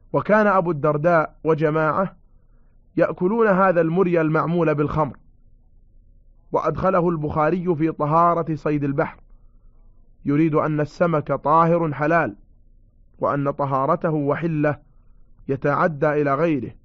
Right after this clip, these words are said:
كالملح، حتى يصير الحرام النجس بإضافتها إليه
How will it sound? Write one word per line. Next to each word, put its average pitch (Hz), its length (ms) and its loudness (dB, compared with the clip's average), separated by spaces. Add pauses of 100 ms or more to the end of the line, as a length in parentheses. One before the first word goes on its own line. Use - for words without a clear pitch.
كالملح، 156 520 -4 (500)
حتى 190 360 0
يصير 165 380 -2
الحرام 156 540 0
النجس 156 540 -2
بإضافتها 147 1040 -2
إليه 143 400 -2